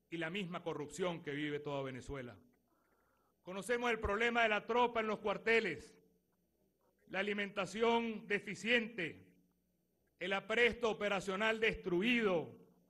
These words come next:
el pésimo estado de las instalaciones, la seguridad social indigna y, lo que es peor, la manipulación política que se quiere hacer de la institución.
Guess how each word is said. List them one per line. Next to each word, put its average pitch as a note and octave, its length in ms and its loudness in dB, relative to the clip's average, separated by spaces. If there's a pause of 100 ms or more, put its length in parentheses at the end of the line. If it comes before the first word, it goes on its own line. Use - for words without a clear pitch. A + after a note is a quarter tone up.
(300)
el F#3+ 200 -2
pésimo A#3 580 2
estado A3 380 2
de G#3+ 80 0
las F#3 160 0
instalaciones, F#3+ 880 2 (720)
la G#3 180 0
seguridad G#3 580 4
social A3+ 400 2
indigna G#3 720 2 (540)
y, E3 60 -8
lo E3+ 120 0
que F#3 120 0
es F3+ 60 -2
peor, F3+ 520 2 (520)
la E3 180 -2
manipulación E3 840 -2
política D3 560 -6
que C3+ 80 -10
se B2 160 -12
quiere C#3 180 -6
hacer B2+ 280 -8
de A#2+ 60 -10
la A#2 60 -10
institución. A2+ 520 -12